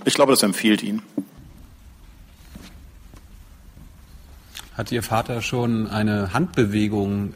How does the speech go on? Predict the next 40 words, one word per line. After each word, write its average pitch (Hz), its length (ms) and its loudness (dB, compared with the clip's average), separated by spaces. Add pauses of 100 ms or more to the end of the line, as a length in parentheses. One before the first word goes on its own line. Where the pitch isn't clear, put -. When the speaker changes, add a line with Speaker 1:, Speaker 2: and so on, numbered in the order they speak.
Speaker 2:
für - 120 -6
den 104 160 0
Fall, 110 560 -2 (260)
dass 120 180 -2
er 110 100 -2
doch 110 200 -2
gewählt 107 420 2
wird 143 220 0
und, 107 200 0 (360)
ähm, 98 360 -4 (100)
öfter 120 260 2
mal 110 160 0
zum 107 160 -2
Volk 135 340 2
winken 104 300 -2
muss? 95 260 -2 (760)
Hat - 100 -2
er 107 60 2
sich 107 140 0
da 113 80 6
eine 104 200 0
schon - 160 -4
ausgedacht? 107 480 0 (2250)
Speaker 1:
Nein, 113 240 4
ich 113 80 0
glaube 113 180 2
nicht. 101 120 -2
Wir 117 80 4
haben 131 80 6
uns 135 80 2
erstmal 127 320 4
inhaltlich, 120 720 2
ähm, 107 520 2 (100)
unterhalten 101 600 2
und 101 180 -2
festgestellt, - 500 -2
dass 98 120 0
das - 120 -6
Thema 95 220 0
Freizeit 110 680 2